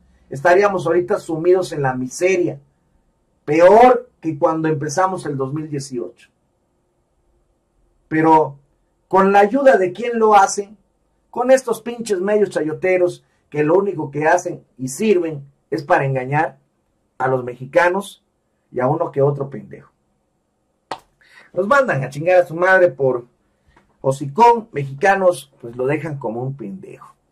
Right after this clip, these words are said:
Y pues bueno, amigos, muchas gracias por acompañarnos en este corte informativo del canal Informa veinticuatro de su buen amigo Charlie.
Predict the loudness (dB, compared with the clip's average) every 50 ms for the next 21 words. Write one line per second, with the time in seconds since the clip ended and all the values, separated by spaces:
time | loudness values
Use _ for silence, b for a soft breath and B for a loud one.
0 | b b b b b b b b -6 -2 2 6 6 6 6 6 6 8 6 8
1 | 6 4 4 6 4 4 6 6 6 6 4 2 -2 -4 0 0 0 0 0 -6
2 | -6 -6 -2 0 0 0 0 0 -4 -4 -4 -4 -6 -6 -8 -6 -4 -2 -2 -2
3 | 0 -2 -4 -2 -2 -2 -2 -2 -4 -2 -4 -2 -2 0 -2 -2 -2 -4 -6 -4
4 | -4 -2 -4 -4 -6 -6 -6 -6 -4 -2 -2 -2 -4 -4 -8 -10 -8 -2 0 0
5 | 0 0 -2 -6 -6 -6 -6 -8 -8 -8 -6 -6 -4 -4 -4 -4 -4 -2 -2 -2
6 | 0 -2 -2 -4